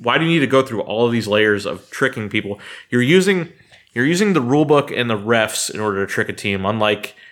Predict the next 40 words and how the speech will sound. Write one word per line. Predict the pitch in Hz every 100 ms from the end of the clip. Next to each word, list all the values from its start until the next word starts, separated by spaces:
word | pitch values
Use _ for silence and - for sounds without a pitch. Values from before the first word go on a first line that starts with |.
| _
like, | 101
he | 147
complained | 143 120 131 120
and | 110
said, | - 110
like, | 104 101
"Well, | - 147 123 117 - _ _ _ _
you | - 113
know, |
when | 107 113
teams | 139 127 113
do | 123
blitzes | 104 135 143 120 98
and | 104
stuff | - 104
like | 104 -
that, | 101 107
they | 101 101
try | - 104 95
to | 98
trick | - - 170 98
you." | 98
And | 98 - - _ -
it's | 110
like, | 123
yeah, | 185 165
but | 175
this | 175
is | 156 - - _ _
different. | 156 - 92 -
Like, | 101
you're | 120 113
trying | 113 - 156
to |
use | 123 135 - - _ _ _ _ - _ _ _
the | 101
refs | 117 123 - - - -
and | 110 104
kinda | - 113 107
what | 101 120 -